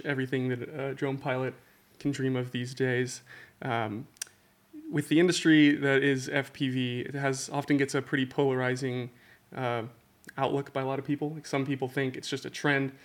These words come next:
it's just a fad that's gonna eventually disappear, while most people that are flying them, and they believe in the industry, think that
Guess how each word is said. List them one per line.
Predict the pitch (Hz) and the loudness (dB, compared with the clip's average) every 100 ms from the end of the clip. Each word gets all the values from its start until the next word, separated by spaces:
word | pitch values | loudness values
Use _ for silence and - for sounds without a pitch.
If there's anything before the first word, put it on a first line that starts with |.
| - _ | -20 _
it's | - | -10
just | 135 | -8
a | |
fad | 135 - 135 135 | -4 2 4 4
that's | 127 - | 0 -4
gonna | 127 | -2
eventually | 127 131 135 | 0 -2 -4
disappear, | 131 127 127 127 139 131 127 127 - - - | -4 -4 -4 -2 2 4 4 -2 -20 -20 -20
while | - 123 123 127 - | -8 -6 -6 -10 -8
most | 139 135 - | -2 -2 0
people | 127 127 127 123 | -4 0 0 0
that | 120 117 | -2 -2
are | 110 | -4
flying | 123 - 202 147 131 | -8 0 2 4 2
them, | 127 127 135 139 | 0 -2 -4 -8
and | 139 | -6
they | 127 | -4
believe | 131 135 139 | 0 2 2
in | |
the | 131 | 2
industry, | 127 120 - 123 | 0 -4 -6 -6
think | 127 135 127 127 | -2 0 0 -4
that | 123 120 113 | 0 0 0